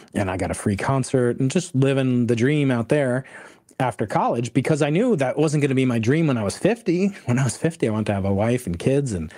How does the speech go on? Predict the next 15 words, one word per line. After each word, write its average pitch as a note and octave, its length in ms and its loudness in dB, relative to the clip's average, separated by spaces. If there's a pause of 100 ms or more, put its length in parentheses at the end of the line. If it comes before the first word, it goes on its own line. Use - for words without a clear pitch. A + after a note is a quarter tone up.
(420)
have G2+ 180 -2
a, F2 300 -2
maybe, A2+ 440 0
I, G#2+ 280 -2
I - 20 0
didn't F3 260 2
know C#3+ 220 2
I C3+ 140 0
could A2 180 -4
be G2+ 80 -2
a G2+ 80 0
professor. - 540 -6
So - 180 -4
it's, F2 160 -6
it's, - 220 -6